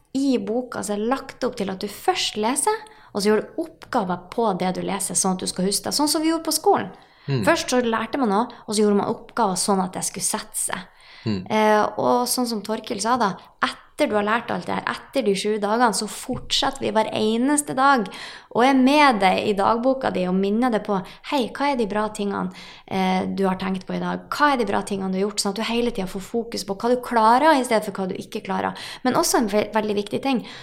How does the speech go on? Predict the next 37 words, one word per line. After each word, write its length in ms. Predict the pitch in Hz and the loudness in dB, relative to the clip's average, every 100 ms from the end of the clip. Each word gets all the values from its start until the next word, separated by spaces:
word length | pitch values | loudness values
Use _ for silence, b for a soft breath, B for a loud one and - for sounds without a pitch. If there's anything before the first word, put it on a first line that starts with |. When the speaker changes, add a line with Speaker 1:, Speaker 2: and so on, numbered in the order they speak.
| - | -4
Speaker 1:
du 60 | |
blir 140 | 226 254 | -2 -2
klar 380 | - 294 339 226 | 2 4 4 2
over 140 | 185 | 0
dine 260 | 180 185 220 | -2 -2 -2
egne 320 | 247 240 202 | -2 -2 -2
mønster 720 | 185 240 254 233 - - - - _ _ _ _ _ | 0 0 0 -2 -6 -8 -14 -14 _ _ _ _ _
Speaker 2:
Mm. 120 | 104 90 | -8 0
Speaker 1:
når 180 | 202 190 | 2 2
du 60 | |
skriver 500 | 185 - 214 202 - - _ - | 0 -2 -2 -4 -6 -20 _ -4
og 680 | 190 185 185 190 190 196 | -2 0 0 0 -2 -4
fører 520 | - 190 180 196 196 190 - - - | -4 0 0 0 -2 -6 -14 -18 -2
dagbok 380 | 185 190 104 - | 0 2 -2 -4
på 120 | - | -4
den 80 | 95 | -2
måten 220 | 98 95 95 | -2 -4 -6
her. 160 | - B B - | -8 B B -6
Speaker 2:
Ikke 240 | 98 - 95 | -4 -2 -4
sant. 400 | 90 98 - - B B B B | -4 -10 -16 -20 B B B B
Og 60 | |
Speaker 1:
Bedre 260 | - 294 269 | 4 6 6
Speaker 2:
så 0 | |
kom, 80 | 185 | 6
Speaker 1:
kjent 120 | 127 117 | 6 4
med 100 | 107 | 2
deg 20 | |
Speaker 2:
og 60 | 104 | 0
så 80 | 107 | 2
Speaker 1:
selv. 140 | 180 | 2
Speaker 2:
kom 100 | 180 | 4
jeg 100 | 143 | 4
til 80 | 131 | 4
å 40 | |
tenke 180 | 139 107 | 2 2
på, 120 | 110 110 | 2 0
egentlig 460 | 107 101 104 117 175 | 2 4 2 2 2